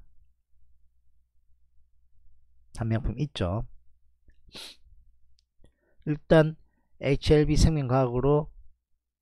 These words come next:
어, 수익을 내고 이것이 처지면 이걸로 한번 들어가 보는 생각 가지고 있어요.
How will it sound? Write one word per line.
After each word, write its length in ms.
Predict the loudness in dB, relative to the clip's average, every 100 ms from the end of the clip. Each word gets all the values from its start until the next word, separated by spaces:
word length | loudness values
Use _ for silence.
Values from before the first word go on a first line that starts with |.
| _
어, 380 | -6 -4 -2 -2
수익을 400 | -2 -2 -2 -2
내고 400 | -2 -2 -4 -4 -8
이것이 380 | -4 -4 -4
처지면 600 | 2 2 2 -4 -4 -6 -8 _ _ _ _ _ _ -20 _ _ -12
이걸로 320 | -6 -2 -2
한번 260 | -2 -2
들어가 280 | 4 4 4
보는 300 | 0 -2 -4
생각 340 | -4 -4 -4 -4
가지고 240 | -6 -4
있어요. 540 | -6 -2 -4 -2 -6